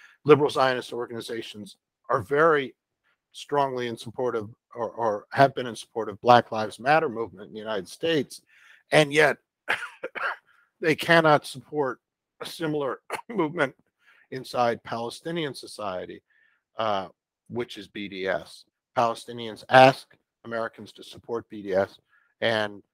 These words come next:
liberal Zionist organizations, uh, are sort of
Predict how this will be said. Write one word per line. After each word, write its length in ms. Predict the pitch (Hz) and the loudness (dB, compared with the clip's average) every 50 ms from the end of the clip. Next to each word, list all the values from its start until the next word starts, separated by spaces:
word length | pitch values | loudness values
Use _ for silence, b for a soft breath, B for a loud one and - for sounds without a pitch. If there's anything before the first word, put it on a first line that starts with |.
| _ - | _ -8
liberal 280 | 123 123 123 127 117 101 | -6 -6 -4 -4 -6 -8
Zionist 420 | 120 113 113 113 107 101 - - | -8 -8 -8 -8 -8 -12 -14 -14
organizations, 840 | 104 104 101 104 98 92 110 107 104 98 - - 95 95 92 - - _ _ _ _ _ _ _ _ _ - - | -14 -14 -12 -14 -14 -12 -10 -10 -10 -12 -14 -18 -18 -20 -20 -20 -20 _ _ _ _ _ _ _ _ _ -6 -4
uh, 460 | 107 104 104 98 98 95 92 92 - - _ _ _ _ _ - | -2 -2 0 0 0 -2 -2 -4 -8 -10 _ _ _ _ _ -12
are 100 | 107 107 | -12 -10
sort 260 | - - - 117 110 107 | -10 -10 -10 -8 -8 -8
of 120 | 95 | -8